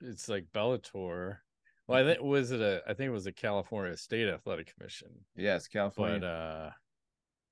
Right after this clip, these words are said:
Speaker 1: I didn't know
Speaker 2: Maybe.
Speaker 1: anybody was drug testing. <laughs> I thought it was just, like,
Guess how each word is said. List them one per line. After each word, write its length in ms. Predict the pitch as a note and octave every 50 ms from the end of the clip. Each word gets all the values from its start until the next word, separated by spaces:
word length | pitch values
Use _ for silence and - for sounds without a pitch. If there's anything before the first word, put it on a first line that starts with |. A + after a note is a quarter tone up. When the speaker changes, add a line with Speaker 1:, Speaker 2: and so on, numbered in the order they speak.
| _ _ _ _ _ _ _ _ _ _ _ _ _ _ _ -
Speaker 1:
I 60 | B2 C#3
didn't 160 | D3+ C#3+ A#2+
know 140 | B2+ C3 A#2+
Speaker 2:
Maybe. 40 | A#2+ A#2+ B2+
Speaker 1:
anybody 220 | A#2+ A#2 A#2+ A#2
was 120 | G#2+ F#2+ F#2+
drug 220 | - D3+ E3+ C#3+
testing. 420 | - A2+ F2+ - - - A#2+ C3 A#2
<laughs> 60 | F#2
I 40 | G#2
thought 200 | G2 D#3+ D#3+ C#3+
it 40 | C#3+
was 160 | C3 B2+ B2+
just, 220 | A2+ C3+ B2+ - -
like, 200 | B2+ A#2 A2+ G#2